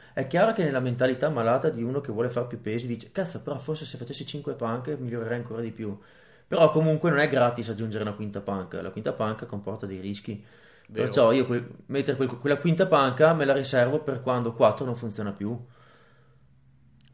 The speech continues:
Speaker 2: Assolutamente d'accordo, assolutamente.
Speaker 1: Ok, altra domanda, intensità relativa come la gestite nei differenti blocchi? Punto di domanda, avete dei numeri di riferimento?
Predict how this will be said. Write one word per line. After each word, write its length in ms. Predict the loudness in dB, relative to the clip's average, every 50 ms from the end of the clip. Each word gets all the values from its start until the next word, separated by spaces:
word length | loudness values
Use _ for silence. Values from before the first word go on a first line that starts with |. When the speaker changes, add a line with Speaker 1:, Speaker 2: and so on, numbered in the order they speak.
| _ _ _
Speaker 2:
Assolutamente 580 | -18 -14 -10 -10 -8 -6 -4 -4 -4 -4 -4 -6
d'accordo, 560 | -6 -4 -2 -2 -2 -2 -2 -6 -10 -12 -14 -16 -20 _ _ _ _ _ _ _ _ _ _ -20 -20 _ _ _
assolutamente. 880 | -20 -18 -16 -12 -12 -10 -8 -8 -6 -6 -6 -8 -10 -10 -10 -10 -10 -12 _ _ _ _ _ _ _ _ _ _ _ _ _
Speaker 1:
Ok, 260 | -6 -6 -6 -4 -2
altra 480 | 0 0 2 4 2 2 2 0 0 0
domanda, 720 | 2 2 2 0 0 0 0 0 0 0 0 0 -2 -4 -6
intensità 500 | -10 -6 -4 -2 -2 -2 -2 0 2 4
relativa 540 | 4 4 4 2 2 0 -2 0 0 0 0
come 260 | 0 0 0 0 0
la 80 | -2 -2
gestite 360 | -2 -4 -4 -6 -6 -4 -4
nei 120 | -4 -2
differenti 500 | -2 -4 -4 -4 -4 -4 -4 -4 -4 -6
blocchi? 560 | -2 2 2 4 4 2 0 -4 -4 -4 -2 -4 -4 -8 -10
Punto 280 | -8 -8 -8 -8 -8 -8
di 60 | -8
domanda, 460 | -6 -4 -4 -4 -2 0 0 -2 0
avete 300 | 0 0 0 0 0 0
dei 100 | 0 0
numeri 280 | 0 0 -2 -2 -2 -2
di 100 | -2 -4
riferimento? 840 | -4 -4 -6 -8 -8 -6 -6 -4 -4 -6 -6 -8 -10 -12 -12 -12 -14